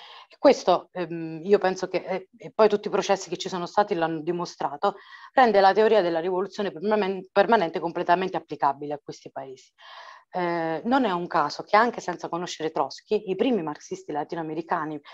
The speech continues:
m-, mi riferisco in particolare a, mm, José Carlos Mariategui e a Julio Antonio Mella, figure fondamentali del marxismo sia peruviano che cubano,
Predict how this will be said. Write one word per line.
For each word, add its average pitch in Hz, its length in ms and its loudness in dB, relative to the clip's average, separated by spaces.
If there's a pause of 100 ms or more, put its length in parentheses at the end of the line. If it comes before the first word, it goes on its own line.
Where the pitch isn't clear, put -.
(240)
m-, 175 280 -10
mi 196 80 0
riferisco 196 420 -2
in 190 100 -6
particolare 190 800 4
a, 160 320 4
mm, 160 140 -8
José 185 340 -4
Carlos 202 380 0
Mariategui 175 640 -2
e 180 100 -2
a 165 400 6
Julio 185 260 0
Antonio 180 420 -2
Mella, 160 360 -4 (520)
figure 208 280 4
fondamentali 180 760 2
del 156 320 -4
marxismo 170 560 -2
sia 220 160 2
peruviano 180 640 0
che 185 140 -12
cubano, 175 500 0